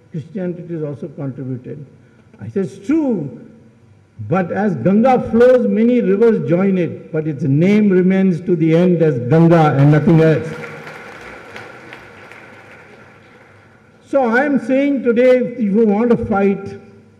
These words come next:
terrorism, you have to develop this oneness that we are the same. Brahmins and scheduled castes also have the same D N A. Given equal opportunity to scheduled caste, he will be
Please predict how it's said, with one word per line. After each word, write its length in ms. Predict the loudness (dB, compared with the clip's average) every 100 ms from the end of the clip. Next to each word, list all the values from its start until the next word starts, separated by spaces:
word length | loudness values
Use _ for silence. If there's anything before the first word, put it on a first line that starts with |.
| _ _
terrorism, 800 | -2 0 -2 -6 -8 -8 -10 -12 -20 -20 _ _ _ _ _ _ -16 -2
you 200 | 2 4
have 280 | 2 -2 -4
to 60 |
develop 440 | 0 2 2 2 0
this 140 | -2
oneness 500 | -2 -4 -2 -4 -6
that 220 | -8 -10 -6
we 60 |
are 100 | -6
the 100 | -6
same. 320 | -10 -12 -14 -16 -20 _ _ _ _ _ _ _ _ _ _ _ _ _
Brahmins 640 | -6 -2 0 0 2 2 2
and 160 | 2 4
scheduled 420 | 2 2 0 0
castes 260 | 0 0 0
also 360 | -2 -2 0
have 240 | 0 -2 -4
the 100 | -6
same 380 | -6 -8 -6 -6
D 140 | -6
N 140 | -6 -8 -12
A. 1700 | -18 -20 _ _ _ _ _ _ _ _ _ _ _ _ _ _ 0
Given 420 | 2 4 4 4
equal 340 | 2 2 0
opportunity 680 | 0 -4 -4 -2 -2 -4 -6
to 60 | -4
scheduled 420 | -4 -4 -4 -4
caste, 280 | -6 -6 -4
he 100 | -6
will 120 | -4
be 340 | -6 -6 -6